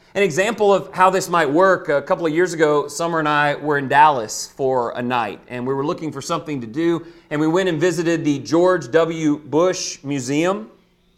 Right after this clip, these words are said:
You guys know that George W. Bush was president during nine eleven in two thousand and one, which Mister Mitch and I talked about tonight. And we walked in, and we were looking at all the presidency stuff,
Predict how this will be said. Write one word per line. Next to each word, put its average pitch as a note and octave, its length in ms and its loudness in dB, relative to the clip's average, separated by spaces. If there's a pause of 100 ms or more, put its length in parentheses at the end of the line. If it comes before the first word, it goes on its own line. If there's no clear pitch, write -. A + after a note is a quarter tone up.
(160)
You C#3 80 -14
guys D3+ 220 2
know F3 120 2
that D#3 160 -2
George E3+ 280 2 (300)
W. E3 260 2
Bush E3 300 0
was D3 120 -4
president D#3+ 720 0 (460)
during D3+ 440 0
nine D#3 220 4
eleven D#3+ 440 2
in B2+ 120 -4
two C#3+ 140 -6
thousand C#3 380 0
and C#3+ 120 -2
one, D#3+ 260 0
which A#2+ 300 -8
Mister C#3 320 -8
Mitch C3+ 300 -4
and C#3+ 100 -6
I C3 140 -2
talked C#3+ 300 -4
about C3+ 280 0
tonight. D3+ 480 -2
And C3+ 300 -8
we D#3 100 -2
walked F3 300 0
in, E3+ 240 -2
and E3 60 -2
we E3 80 2
were E3 80 4
looking E3+ 180 0
at D#3+ 80 -2
all E3 100 2
the D#3 60 -4
presidency D#3 500 -4
stuff, D#3+ 320 -2